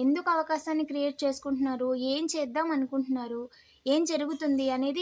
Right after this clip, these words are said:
ఎనర్జీ రీడింగ్ చేశానండి, ఛానల్లో అప్‌లోడ్ చేశాను. ఎవరైనా చూడకపోతే వెంటనే చూసేయండి, లింక్ డిస్క్రిప్షన్లో ఇచ్చాను. ఏంజెల్, ప్లీజ్ చెప్పండి, ఈ కలెక్టివ్ విషయంలో ఒక ఐదుగురు ఫోర్ ట్వంటీస్ అవకాశం కోసం ఎదురు చూస్తున్నారంట, న్యూ బిగినింగ్ చేస్తున్నారంట.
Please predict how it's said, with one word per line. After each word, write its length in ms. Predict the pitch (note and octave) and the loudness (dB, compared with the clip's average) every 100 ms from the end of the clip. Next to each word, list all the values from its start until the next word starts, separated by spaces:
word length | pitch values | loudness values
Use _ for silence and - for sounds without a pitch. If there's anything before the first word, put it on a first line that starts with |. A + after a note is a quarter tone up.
| D#4 | 0
ఎనర్జీ 280 | C#4 C4 D4+ | -2 -2 -4
రీడింగ్ 320 | D#4 D#4 D4+ | -4 -2 -2
చేశానండి, 520 | D4 C4+ D4 C#4+ D4 F#4 | -2 -2 0 0 0 0
ఛానల్లో 340 | E4+ C#4 C4+ C4+ | 0 0 2 0
అప్‌లోడ్ 280 | B3+ C4+ C#4+ D#4 | 0 -4 -4 -6
చేశాను. 380 | C#4+ D4+ D#4 A#4+ - - - - C4+ | -6 -4 -4 -6 -14 -20 -20 -6 -2
ఎవరైనా 300 | C#4+ D#4 E4+ E4+ | 0 0 0 -2
చూడకపోతే 440 | D#4+ D#4+ D#4+ D#4+ D#4 | -2 -2 -4 -4 -2
వెంటనే 340 | D4 D4+ D#4+ D#4 | -2 -2 -4 -4
చూసేయండి, 400 | D#4+ D#4+ D#4 F4 G#4 E4+ | -6 -2 -2 -2 -2 -2
లింక్ 200 | D4+ E4+ | -2 -2
డిస్క్రిప్షన్లో 640 | D4+ - D4 C#4 D4+ C#4 C4+ | -4 -4 -6 -6 -4 -2 -2
ఇచ్చాను. 340 | C4+ C4+ B3+ E4+ - _ _ _ _ - | -2 -6 -6 -8 -10 _ _ _ _ 0
ఏంజెల్, 360 | C#4+ E4+ G4 F4+ | 0 2 -2 0
ప్లీజ్ 280 | F4+ G4+ G#4 | -2 -2 -4
చెప్పండి, 360 | E4+ D#4+ D#4+ E4 | -2 0 0 -2
ఈ 40 | C#4+ | -2
కలెక్టివ్ 420 | C#4+ D#4 - F#4 E4 | 0 -2 -4 -6 -4
విషయంలో 440 | D4 D#4+ D#4 D4+ F4 | -6 0 0 2 -2
ఒక 140 | E4 D4 | -2 -2
ఐదుగురు 360 | D4 D4+ D4+ D4 C#4 | -2 -4 -6 -4 0
ఫోర్ 220 | C#4+ D4+ | 0 0
ట్వంటీస్ 480 | D#4+ D4+ C#4 C4 C#4+ E4 A4+ - - - _ _ _ - - B3+ | -2 -2 -2 -4 -4 -4 -6 -12 -20 -20 _ _ _ -16 -4 0
అవకాశం 500 | D#4+ F4+ F4+ F4+ E4 D4+ | 0 0 -2 -4 -2 -2
కోసం 240 | D4 F#4 D#4+ | -2 -4 -4
ఎదురు 180 | D4 D#4 | -4 -4
చూస్తున్నారంట, 760 | E4 D#4 D#4+ D4+ C#4+ C4+ A3+ G#3+ G#3+ _ _ _ B3+ | -6 -6 -4 -2 0 -2 -6 -12 -20 _ _ _ 2
న్యూ 160 | D4 E4 F4+ D#4 | 2 2 0 -2
బిగినింగ్ 420 | D4 E4 F4+ E4+ | -2 -2 -4 0
చేస్తున్నారంట. 720 | D#4 D4+ E4 D4+ C4+ A#3+ A3 | -2 -2 -2 0 0 -4 -10